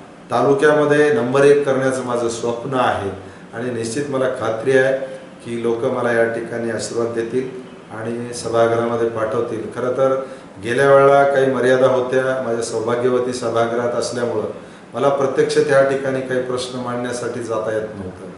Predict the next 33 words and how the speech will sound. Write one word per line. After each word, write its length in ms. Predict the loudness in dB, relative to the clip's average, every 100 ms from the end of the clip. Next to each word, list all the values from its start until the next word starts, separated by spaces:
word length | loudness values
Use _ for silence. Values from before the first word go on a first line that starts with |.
| -18 -20 -14 -6
पण 240 | -4 -6 -10 -16 -14
आता 260 | -8 0
जर 200 | 4 6
ओपन 320 | 6 4 0 -4
पुरुषाला 480 | -2 -4 0 2
जागा 300 | 4 4 4
सुटली, 380 | 4 0 -4 -6 -6 -8 -16 -20 -10
तर 140 | -6 -4
लोकांनी 440 | -2 0 2 4
आशीर्वाद 440 | 4 4 4 4 2
दिला, 440 | 2 2 2 0 -6 -14 -18 -6
तर 100 | -4
मी 180 | -2 -2
स्वतः 360 | -2 0 2
जर 160 | 4 4
सभागृहात 680 | 4 4 4 6 4 2 0
गेलो, 220 | 0 0 -2 -8 -16 -14 -10
तर 40 | -8
खात्री 360 | -6 -6 2 4
आहे 140 | 6
मला 360 | 4 2 0 -4 -10 -12 0
की 80 |
या 120 | 4 4
ठिकाणी 720 | 4 2 0 0 0 -2 -6 -10 -16 -20 -20 -12
आपल्या 340 | -8 -4 0 2
खानापूर 480 | 2 0 0 0 0
सर्कलचा 840 | 0 -2 0 -2 -2 0 0 0 -4 -12 -18 -20 -20 -18
न्याय 440 | -12 -2 2 4
मिळवून 260 | 6 6 6
दिल्याशिवाय 460 | 4 4 2 0 -2
मी 120 | -2
राहणार 460 | -2 -4 -4 -4
नाही, 140 | -6